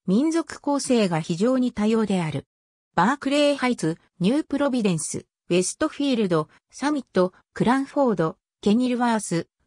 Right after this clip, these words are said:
クラーク、リンデン、ユニオン、スプリングフィールド、スコッチプレーンズには多くのイタリア系アメリカ人が住んでいる。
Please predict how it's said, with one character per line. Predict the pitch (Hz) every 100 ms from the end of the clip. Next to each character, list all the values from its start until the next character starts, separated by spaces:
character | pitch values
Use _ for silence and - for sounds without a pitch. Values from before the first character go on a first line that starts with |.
| -
ク | 226
ラ | 285 269
ー |
ク、 | - 170 - _ _
リ | - 294
ン | 285
デ | 185 156
ン、 | 165 - _ -
ユ | 220
ニ | 247 202
オ | 175
ン、 | 135 - _ _
ス | -
プ | -
リ | 285 294
ン | 269
グ | 269
フ | 277
ィ | 262
ー |
ル | 208
ド、 | 170 156 - _
ス | -
コ | - 277
ッ | -
チ | -
プ | - 302
レ | 320
ー | 285
ン | 208
ズ | 202
に | 185
は | 170 160 _ _
多 | 202 262
く | -
の | 190 165
イ | 156
タ | 214
リ | 220
ア | 220
系 | 208 226 220
ア | 190
メ | 170 220
リ | 285
カ | 277
人 | 240 220
が | 170
住 | 165 208
ん | 202
で | 160
い | 147
る。 | 139